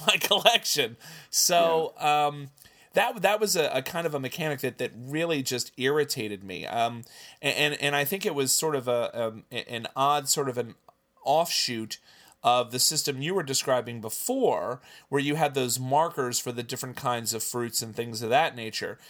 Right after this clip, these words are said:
Speaker 1: Um, in Exploring New Horizons, you know, you had those various tracks, and you're kind of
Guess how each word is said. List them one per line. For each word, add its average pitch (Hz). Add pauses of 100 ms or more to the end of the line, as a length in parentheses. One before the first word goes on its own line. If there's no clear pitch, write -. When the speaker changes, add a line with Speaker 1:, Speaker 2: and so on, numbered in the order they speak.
(260)
Speaker 1:
Um, 117
in 135
Exploring 190
New 160
Horizons, 151
you 147
know, 139
you 135
had 147
those 131
various 135
tracks, 180
and 123
you're 120
kind 143
of 127